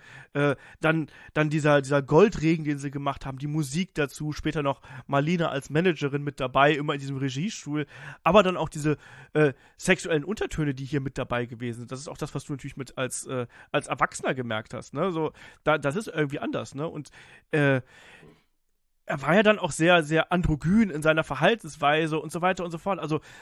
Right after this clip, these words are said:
das war schon, das war schon interessant. Und man hat ja auch grad diese, ähm, er war ja, also,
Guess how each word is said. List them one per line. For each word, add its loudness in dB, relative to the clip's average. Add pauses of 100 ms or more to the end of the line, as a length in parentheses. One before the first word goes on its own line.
(120)
das 2
war 6
schon, -4
das -4
war 0
schon -8
interessant. -6
Und -8
man -2
hat -2
ja -6
auch -4
grad -2
diese, 2 (400)
ähm, 2 (1200)
er 2
war 6
ja, 10
also, 0